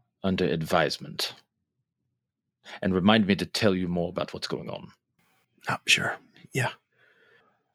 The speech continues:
Speaker 1: Well, at this very moment, we have a lot to think about. Are we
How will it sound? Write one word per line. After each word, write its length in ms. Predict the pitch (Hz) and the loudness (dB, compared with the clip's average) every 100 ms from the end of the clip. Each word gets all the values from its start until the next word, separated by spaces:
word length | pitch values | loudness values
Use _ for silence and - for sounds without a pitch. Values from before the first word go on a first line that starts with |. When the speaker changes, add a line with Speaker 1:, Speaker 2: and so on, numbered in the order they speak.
| _ - | _ 4
Speaker 1:
Well, 220 | 110 80 - - _ _ _ _ _ _ _ _ _ _ _ _ _ _ _ | 4 2 -14 -20 _ _ _ _ _ _ _ _ _ _ _ _ _ _ _
at 140 | - - | -8 -4
this 240 | 110 - | -2 -2
very 300 | - 107 113 | 4 6 6
moment, 480 | 113 92 107 160 - - _ _ _ _ - _ _ _ _ _ _ | 4 4 2 -2 -6 -14 _ _ _ _ -20 _ _ _ _ _ _
we 120 | - 95 | 0 0
have 100 | 85 | 4
a 40 | |
lot 160 | 92 87 | 2 0
to 80 | 80 | 0
think 180 | 101 | -2
about. 380 | 82 - - - _ _ _ _ _ _ _ _ _ _ _ _ _ _ _ _ _ _ _ _ _ _ _ _ - | -2 -4 -6 -12 _ _ _ _ _ _ _ _ _ _ _ _ _ _ _ _ _ _ _ _ _ _ _ _ 2
Are 180 | 101 113 | 4 6
we 420 | 113 92 92 | 4 2 2